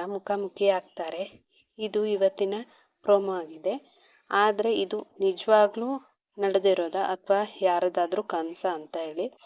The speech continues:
ಮುಂದಿನ ವಿಡಿಯೋದಲ್ಲಿ ನೋಡ್ಬೇಕಾಗಿದೆ. ಅಲ್ಲಿವರೆಗೆ ಕಾಯಿರಿ. ಎಲ್ಲರಿಗೂ ಈ ವಿಡಿಯೋ ಇಷ್ಟ ಆಗಿದೆ ಅಂತ ಹೇಳ್-, ತಿಳ್ಕೊಳ್ತೇನೆ. ಪ್ಲೀಸ್ ಸಬ್ಸ್ಕ್ರೈಬ್ ಮಾಡಿ.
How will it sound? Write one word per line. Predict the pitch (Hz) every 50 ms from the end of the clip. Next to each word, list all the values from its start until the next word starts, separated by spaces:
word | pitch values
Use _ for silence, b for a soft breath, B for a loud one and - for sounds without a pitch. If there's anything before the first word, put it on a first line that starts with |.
| B B B B B B B _ _ _
ಮುಂದಿನ | 208 208 202 202 196 196 190 196 196 220 262 - _ _
ವಿಡಿಯೋದಲ್ಲಿ | - 190 185 185 180 175 170 165 - 180 226 277 285 _ _ _ _ _ _ _ _ _ _ _ _
ನೋಡ್ಬೇಕಾಗಿದೆ. | 208 196 190 185 185 - 175 165 _ - 165 156 - 165 170 214 285 - - _ _ _ _ _
ಅಲ್ಲಿವರೆಗೆ | 190 185 190 196 190 180 180 165 160 160 180 233 285
ಕಾಯಿರಿ. | - _ _ _ - - 175 170 165 160 180 233 285 _ _ _ _ _ _ _ _ - - - _ _ _ _ _ -
ಎಲ್ಲರಿಗೂ | 196 202 214 220 220 226
ಈ | 240 226
ವಿಡಿಯೋ | 196 190 180 185 185 190
ಇಷ್ಟ | 180 - - 214
ಆಗಿದೆ | 220 220 208 196 202
ಅಂತ | 185 180 170 -
ಹೇಳ್-, | 180 180 175 170 165 _ 165
ತಿಳ್ಕೊಳ್ತೇನೆ. | _ 175 175 175 _ - 180 170 - 175 165 180 226
ಪ್ಲೀಸ್ | 277 _ _ _ _ - 190 190 196 -
ಸಬ್ಸ್ಕ್ರೈಬ್ | - 180 - - _ - 196 196 190
ಮಾಡಿ. | 190 170 151 151 185 269 _ _